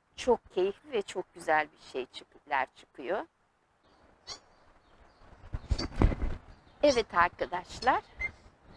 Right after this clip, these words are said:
bugünkü resmim bu. Birbirimize iyi dileklerimizi, güzel dileklerimizi gönderelim. Hep söylediğim gibi ne kaybederiz ki ya tutarsa?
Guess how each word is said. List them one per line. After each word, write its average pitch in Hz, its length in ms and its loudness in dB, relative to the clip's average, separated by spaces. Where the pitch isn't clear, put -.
bugünkü 240 640 0
resmim 220 640 0
bu. 180 260 6
Birbirimize 262 600 2
iyi 277 300 2
dileklerimizi, 185 1120 2
güzel 254 400 6
dileklerimizi 160 720 0
gönderelim. 143 840 2
Hep 294 160 2
söylediğim 247 560 4
gibi 233 240 0
ne 247 100 2
kaybederiz 160 840 4
ki - 120 -2
ya 190 220 10
tutarsa? 180 960 6